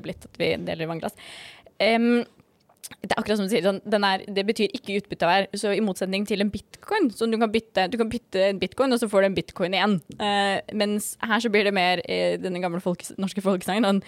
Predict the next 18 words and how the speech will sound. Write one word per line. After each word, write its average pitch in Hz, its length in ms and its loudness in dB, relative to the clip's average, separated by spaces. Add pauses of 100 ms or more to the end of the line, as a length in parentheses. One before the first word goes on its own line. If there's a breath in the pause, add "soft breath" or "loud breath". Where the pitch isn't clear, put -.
(240 loud breath)
du 196 80 -2
bytter 196 260 2
ut 190 60 -4
kua, 196 320 4
så - 80 -14
får 180 160 4
du 175 40 4
en 185 120 -4
fele 165 220 2
igjen. 143 160 -4 (120)
Eller 190 220 2
du, 185 240 4 (420 loud breath)
eh, 180 640 2
bytter 185 720 -4 (100)
et - 240 -8
kort - 280 -4
med 185 120 0
en 185 100 0